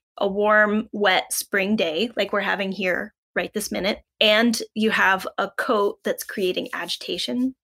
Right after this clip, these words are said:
it can just felt all the way around their little bodies, which is really hard to shear off as well, not to mention ruining the fleece. <laughs> So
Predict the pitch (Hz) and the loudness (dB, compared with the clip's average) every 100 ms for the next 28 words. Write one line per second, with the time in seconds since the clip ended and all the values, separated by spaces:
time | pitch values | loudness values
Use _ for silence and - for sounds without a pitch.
0 | _ _ - 214 - 226 214 247 226 - | _ _ -6 -6 -2 0 2 2 0 -4
1 | - _ _ - - - - 240 - - | -6 _ _ -18 -18 -2 2 2 0 -8
2 | - - - 214 214 208 208 208 202 190 | -14 -14 -6 -2 0 0 0 0 2 2
3 | 175 185 180 180 - - - - - - | 0 0 -2 -2 -4 -6 -8 -10 -10 -10
4 | - _ _ - - 214 190 196 247 220 | -12 _ _ -16 -6 -4 -4 0 2 4
5 | 202 - 180 180 180 196 185 - 180 285 | 2 0 -2 0 -4 -2 -2 0 -2 -2
6 | - - - 190 196 190 269 - _ _ | -8 -18 -12 -6 -4 -2 -4 -6 _ _
7 | _ _ - 220 - 240 - 214 208 208 | _ _ 0 0 2 0 2 0 2 0
8 | 202 - - 208 285 - - 220 247 - | -2 -6 -6 -6 -4 -2 0 0 0 -4
9 | _ _ - 269 233 226 220 | _ _ 0 4 6 6 4